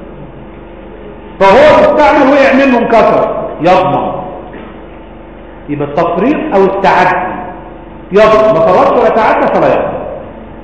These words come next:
بيع السلم بنسميه بيع موصوف في الذمة، ده بيع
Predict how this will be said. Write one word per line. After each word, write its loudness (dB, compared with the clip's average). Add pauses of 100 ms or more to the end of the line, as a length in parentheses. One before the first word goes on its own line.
بيع 6
السلم 4 (1500)
بنسميه 0
بيع 4
موصوف 0
في 4
الذمة، 0 (2000)
ده 0
بيع 4